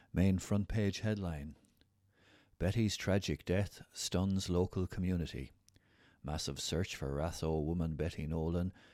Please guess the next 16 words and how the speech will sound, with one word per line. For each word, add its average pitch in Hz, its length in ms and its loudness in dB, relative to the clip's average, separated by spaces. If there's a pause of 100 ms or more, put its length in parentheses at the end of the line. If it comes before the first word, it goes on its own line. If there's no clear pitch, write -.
(140)
ends 80 300 -4
in 87 80 0
heartbreak. 76 720 -6 (580)
Article 73 560 -4 (200)
by 69 140 -4
Suzanne 78 520 -2
Pender. 67 480 -4 (1600)
They - 120 0
rallied 95 400 4
in 90 120 6
hope, 98 520 2
then 113 240 0
sadly 104 460 2
united 92 500 2
in 90 140 2
grief. 71 500 -4